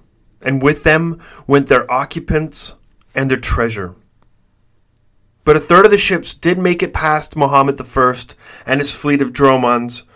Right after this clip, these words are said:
and they sailed out into the open waters of the Atlantic Ocean.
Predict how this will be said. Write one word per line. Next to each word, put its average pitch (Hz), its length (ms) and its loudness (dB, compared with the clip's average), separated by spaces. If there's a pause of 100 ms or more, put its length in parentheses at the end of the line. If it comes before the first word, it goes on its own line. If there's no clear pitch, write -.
(260)
and 143 140 0
they 147 80 2
sailed 151 520 2
out 143 300 4
into 143 160 -6
the 139 160 -2
open 143 360 4
waters 123 380 0
of 113 120 -10
the 120 100 -4
Atlantic 110 480 -6
Ocean. 104 380 -8